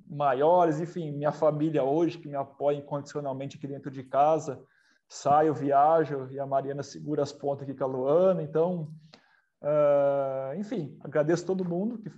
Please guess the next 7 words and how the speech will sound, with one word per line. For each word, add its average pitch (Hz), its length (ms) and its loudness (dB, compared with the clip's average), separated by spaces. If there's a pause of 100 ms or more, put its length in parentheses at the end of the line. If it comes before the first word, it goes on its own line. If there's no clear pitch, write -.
(160)
que - 80 -18
fez 147 240 -8
parte 143 320 0
dessa 147 220 -4
história, 165 640 0 (540)
e, 190 100 -4
cara, 185 500 2